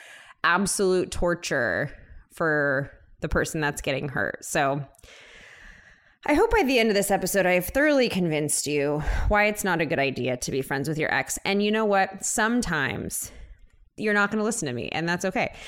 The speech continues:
Sometimes I know there are some of you out there that are like, "I need to go out and try it by myself. I'm gonna need to try it for myself." And I respect that. You know, if you wanna go out and try being friends with your ex and go do some, like, research on how it's gonna affect you,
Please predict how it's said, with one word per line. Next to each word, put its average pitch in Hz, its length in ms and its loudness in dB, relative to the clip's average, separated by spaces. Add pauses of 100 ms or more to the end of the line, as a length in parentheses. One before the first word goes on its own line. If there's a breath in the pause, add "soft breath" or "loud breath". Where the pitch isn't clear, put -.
(160 loud breath)
Sometimes 311 500 2
I 202 120 2
know 240 120 4
there 240 140 2
are 247 40 4
some 262 180 0
of 247 100 2
you 220 120 4
out 247 120 4
there 220 120 4
that 190 140 4
are 196 80 4
like, 190 240 2
"I 196 100 2
need 220 120 2
to 226 60 0
go 220 80 0
out 226 120 2
and 196 100 0
try 202 140 2
it 196 80 2
by 190 60 0
myself. 196 520 -2 (200)
I'm 170 80 0
gonna 190 120 2
need 196 60 -2
to 208 60 0
try 196 180 2
it - 80 -2
for 208 80 -2
myself." 170 460 -2
And 175 140 -2
I 185 120 2
respect 185 460 0
that. - 240 -8 (320 loud breath)
You 170 100 -2
know, 160 120 0
if 156 120 -4
you 180 100 -2
wanna 214 180 2
go 170 220 2
out 151 380 2
and 147 180 -4
try 139 240 0
being 156 220 -4
friends 165 220 -4
with 180 80 -6
your 196 160 -4
ex - 400 -6 (200)
and 147 800 -6 (100)
go 156 180 0
do 147 180 -4
some, 147 260 -4
like, 147 220 -6
research 151 540 -4
on 151 120 -2
how 147 180 0
it's 147 140 -6
gonna 147 220 -6
affect - 380 -6
you, 160 320 -2